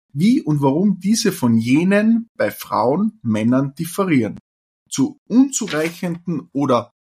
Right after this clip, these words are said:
falschen Interventionen sowohl in der Prävention als auch in der Diagnostik und Therapie führen kann.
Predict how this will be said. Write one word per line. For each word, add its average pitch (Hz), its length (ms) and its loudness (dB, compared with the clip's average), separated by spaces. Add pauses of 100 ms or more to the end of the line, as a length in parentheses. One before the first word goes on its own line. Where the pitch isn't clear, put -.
(120)
falschen 151 800 -2
Interventionen 135 920 0
sowohl 131 360 2
in 117 80 4
der 113 80 2
Prävention 123 960 -4 (280)
als 190 280 -2
auch 170 120 -2
in 156 100 -4
der 135 100 -2
Diagnostik 151 880 -2 (140)
und 180 220 0
Therapie 120 460 -2
führen 107 380 0
kann. - 240 -18